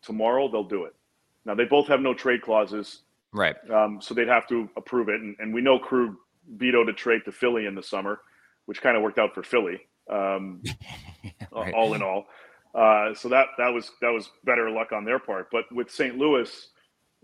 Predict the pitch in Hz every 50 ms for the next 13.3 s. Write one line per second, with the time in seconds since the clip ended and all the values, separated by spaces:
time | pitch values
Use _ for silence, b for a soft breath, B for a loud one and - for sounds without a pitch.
0 | - - _ - 139 156 170 170 170 160 156 135 135 139 139 - - 143 131 131
1 | 127 127 131 139 147 143 - - - 113 123 135 151 165 160 - - - - 156
2 | 139 135 131 131 120 113 113 127 139 131 131 127 123 120 120 117 120 120 120 117
3 | 117 110 - - 117 107 107 104 - 107 104 113 131 131 _ _ _ _ _ _
4 | _ _ _ _ _ - 113 113 113 110 110 107 104 101 _ _ _ - - -
5 | 175 294 320 - 330 311 - 302 320 - - 233 185 185 190 - - 202 170 165
6 | 156 175 165 160 - - 117 110 120 131 101 76 - _ _ _ _ _ _ _
7 | _ _ - 147 139 - 147 135 123 123 120 123 120 120 120 113 107 - 110 107
8 | 110 107 - - 90 - - - _ _ B B B B B B - 113 110 110
9 | 107 107 101 98 95 87 120 113 113 - 123 120 123 123 117 120 123 127 135 151
10 | 175 190 185 - - 156 135 143 143 147 143 131 127 131 123 127 120 - 139 123
11 | - - 131 104 - - - 120 120 120 120 - 131 117 113 110 110 113 113 117
12 | 113 - - - 123 117 117 110 113 117 113 - - 127 113 110 107 - - 107
13 | 107 117 113 135 143 151